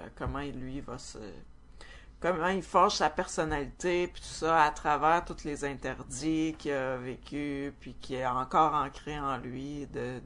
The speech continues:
de la religion avec laquelle il a été élevé.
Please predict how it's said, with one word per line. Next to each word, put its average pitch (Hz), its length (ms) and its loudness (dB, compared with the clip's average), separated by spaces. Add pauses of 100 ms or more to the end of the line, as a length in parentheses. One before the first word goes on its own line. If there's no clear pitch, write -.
(140)
de 120 140 -6
la 123 100 -6
religion 127 840 -8 (1080)
avec 139 240 -2
laquelle 131 340 0
il 143 80 4
a 135 80 6
été 131 200 0
élevé. 127 400 -4